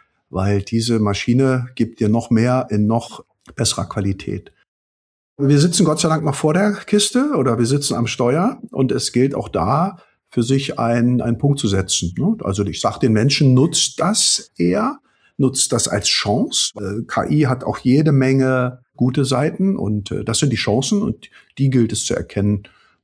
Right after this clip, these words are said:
Und im Sinne von, ähm, wenn jemand jetzt, um auf deine Frage konkret einzugehen, konkrete Sorge äußert, dann, äh, frage ich, äh, hinterfrage ich erstmal die, die Sorge, was, was ist es konkret?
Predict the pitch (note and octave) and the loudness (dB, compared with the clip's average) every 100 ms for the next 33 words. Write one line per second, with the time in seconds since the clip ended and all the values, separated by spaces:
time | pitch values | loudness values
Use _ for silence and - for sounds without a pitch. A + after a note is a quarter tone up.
0 | _ G#2+ G#2 G#2 G#2+ A#2+ A2 A2+ G#2+ A2+ | _ -2 0 0 0 0 0 0 2 2
1 | A2+ D#2 G#2+ G#2+ G#2+ A2 G#2 - E2 G2 | 2 0 0 0 0 -2 -4 -6 -4 0
2 | G#2+ A2 A#2 A2+ G2+ A2+ A2 - - F#2+ | 2 2 2 2 0 -2 -2 -6 -6 -4
3 | F#2 F2 G#2+ G2+ E2+ - G#2+ F#2+ - A2 | -4 -2 -2 -2 -2 -4 -6 -6 -6 -4
4 | G#2 - G#2 - G#2+ A2 G2+ _ - _ | -4 -4 -8 -6 -4 -4 -4 _ -20 _
5 | - - G2+ A2 A2+ A2+ G#2+ G2+ F2+ F#2 | -10 -6 -2 -2 0 2 2 2 0 -4
6 | F#2+ G2+ B2 C#3 C3 C3+ D#3+ D3+ A2+ A#2 | -2 0 0 0 0 -2 -2 -2 -2 -2
7 | A2 _ _ _ _ _ _ - G2+ - | -4 _ _ _ _ _ _ -16 -14 -6
8 | A2 A2 A2 - - B2 A2+ - _ - | -2 -2 -4 -8 -10 -8 -8 -12 _ -14
9 | G#2 A#2+ C3+ - B2 D3+ D3 - A#2 G#2+ | -4 0 0 -2 -2 0 0 0 0 0
10 | G#2+ - A2 A2+ D3+ F#3+ A3+ G#2 - - | -2 -2 -2 -2 -2 -2 -4 -6 -8 -8
11 | A2 - - A#2 - B2+ - F#3+ - | -6 -6 -6 -8 -6 -6 -4 -4 -6